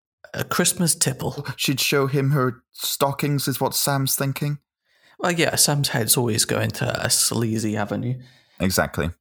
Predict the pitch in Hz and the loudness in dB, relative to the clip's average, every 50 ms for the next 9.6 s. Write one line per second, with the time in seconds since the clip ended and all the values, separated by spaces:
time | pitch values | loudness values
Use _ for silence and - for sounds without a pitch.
0 | _ _ _ _ _ - - - 170 165 160 - - 190 190 - - - - 73 | _ _ _ _ _ -6 -2 -2 -2 -2 -2 0 0 2 2 0 0 -4 -2 0
1 | 98 131 - - - - _ _ _ _ _ - - 120 - - 147 131 - 127 | 0 0 -2 -4 -6 -6 _ _ _ _ _ -4 -4 -4 0 0 -2 0 0 0
2 | 104 - 117 117 117 117 113 107 - - _ _ _ _ _ _ - - 185 165 | 0 2 2 2 4 4 2 0 -2 -12 _ _ _ _ _ _ -4 0 0 0
3 | - - 117 - - - - 76 73 73 76 - - _ _ _ _ _ _ _ | 0 0 -2 -2 0 0 0 0 2 0 -2 -2 -4 _ _ _ _ _ _ _
4 | _ _ _ _ - 117 104 - 127 123 117 - - 78 67 - _ _ _ _ | _ _ _ _ -2 0 2 2 2 0 0 -2 -4 -4 -4 -4 _ _ _ _
5 | _ - 135 131 127 117 110 117 131 135 131 127 - 135 123 120 120 120 110 101 | _ 0 2 4 4 4 4 4 4 4 4 2 2 0 2 2 2 2 2 0
6 | 95 - - - _ _ - - - 127 131 139 143 127 107 - 143 110 98 101 | -2 -4 -8 -12 _ _ -18 -14 -2 0 2 4 4 2 2 0 0 0 2 2
7 | 107 117 120 113 107 104 95 107 107 104 104 120 151 143 143 151 147 131 - - | 4 4 4 4 2 2 2 2 2 2 2 2 4 4 4 4 0 -4 0 0
8 | 131 123 131 131 110 - - - 120 123 117 117 113 104 87 95 - - - _ | 2 4 4 2 2 0 0 0 2 2 2 2 2 0 0 -2 -6 -10 -12 _
9 | _ _ _ _ - - - 123 113 113 107 104 | _ _ _ _ -6 -4 -2 0 0 0 0 -2